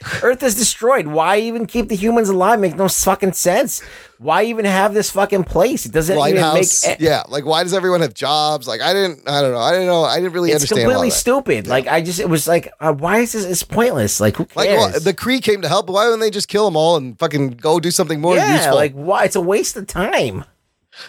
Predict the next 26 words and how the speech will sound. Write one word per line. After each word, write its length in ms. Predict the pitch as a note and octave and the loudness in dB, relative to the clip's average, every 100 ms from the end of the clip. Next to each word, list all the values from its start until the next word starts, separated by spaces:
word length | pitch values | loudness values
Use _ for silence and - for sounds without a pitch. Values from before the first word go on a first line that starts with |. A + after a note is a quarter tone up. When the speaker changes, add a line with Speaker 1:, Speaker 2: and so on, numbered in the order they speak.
| - | -6
Speaker 2:
Also, 300 | C4 D4 C4 | -2 0 0
just 200 | A3 D4 | 0 -2
thinking 260 | C#4+ C4+ C4+ | -4 -2 -2
about, 200 | A#3 G#3+ | 0 2
like, 260 | G3 D#3+ - | 0 -2 -6
the 180 | E3 | -4
gravity 640 | D#3 C#3+ D3+ F#3 F#3+ G#3+ F#3 | -2 0 0 0 0 0 0
of 140 | D3+ | 0
the 100 | C#3+ | 0
Earth. 220 | - D#3 | 0 0
Like, 160 | F3 E3+ | 0 -2
how 240 | C#3+ A3 | 0 0
is 140 | E4 A3 | 0 0
there 180 | B3 G#3 | 0 0
p-, 260 | - G3 | -2 -6
still 200 | E3+ A#3+ | -2 -2
gravity 460 | G#3 E3+ F#3 E3 C3+ | 0 0 0 -2 0
on, 280 | C3+ C#3+ C3+ | 0 -2 -4
on 140 | D3 D#3 | -2 0
that 180 | D#3 - | 0 2
part 220 | D#3+ D3+ | 0 2
of 100 | C3+ | 0
the 60 | |
Earth 240 | B2+ D3 - | 0 0 2
that's 380 | B2 - - - _ _ - | -2 0 -2 -4 _ _ -18
remaining? 720 | A#2 A#2+ C3+ C#3 C3 G2 | -18 -4 0 2 0 -4